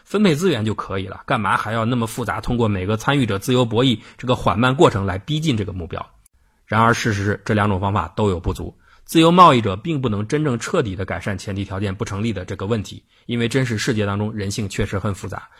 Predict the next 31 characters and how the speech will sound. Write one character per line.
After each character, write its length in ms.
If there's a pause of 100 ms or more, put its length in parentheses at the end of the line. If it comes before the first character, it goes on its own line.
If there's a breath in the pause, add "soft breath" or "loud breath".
(180 soft breath)
纳 220
什 140
均 180
衡 100
的 60
阻 180
力 100
仍 200
然 100
存 200
在。 200 (240 soft breath)
而 220
凯 160
恩 100
斯 140
主 180
义 60
者 180
又 140
过 180
高 160
地 80
评 200
价 120
了 120
公 200
权 200
力 100
的 80
能 220
力， 120